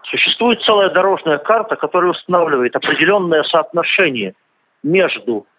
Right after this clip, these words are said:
количеством преподавателей и студентов. Сейчас, если мне память не изменяет, это одиннадцать с половиной студентов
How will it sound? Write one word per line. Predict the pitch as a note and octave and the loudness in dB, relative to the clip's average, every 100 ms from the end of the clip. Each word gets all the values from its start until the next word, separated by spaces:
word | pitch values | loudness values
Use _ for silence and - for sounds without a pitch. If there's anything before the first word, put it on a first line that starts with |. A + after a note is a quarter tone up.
| _ | _
количеством | E3 F#3+ - - C#3+ | -2 0 -4 -4 -4
преподавателей | D3+ D3 C#3 C#3 G3+ G#3+ B2 G#2 - _ _ _ _ | -2 -2 0 2 0 0 -4 -6 -10 _ _ _ _
и | E3+ | -8
студентов. | - C#3+ C3 G2 - - _ _ _ | -6 -4 -4 -4 -10 -16 _ _ _
Сейчас, | - F#3 A#3+ - | -2 2 2 2
если | F3+ - D#3 | -2 -2 0
мне | D#3 | 2
память | E3 C#3+ - | 2 0 -2
не | C3+ | -4
изменяет, | C#3+ G#3 G3+ | 0 0 2
это | D3 C3+ | 0 0
одиннадцать | B2+ F3+ G3 - - | 0 0 -2 -4 -12
с | - | -2
половиной | D#3 D#3+ C#3 - | 2 2 0 -2
студентов | - A#2 D3+ E3+ | -6 0 0 -2